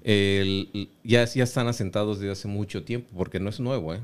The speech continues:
No es nuevo, ya están asentados desde hace mucho tiempo los principios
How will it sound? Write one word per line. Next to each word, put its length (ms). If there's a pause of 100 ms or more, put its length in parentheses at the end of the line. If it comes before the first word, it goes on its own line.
(160)
No 120
es 40
nuevo, 220
ya 80
están 180
asentados 400
desde 120
hace 40
mucho 220
tiempo 280
los 140
principios 760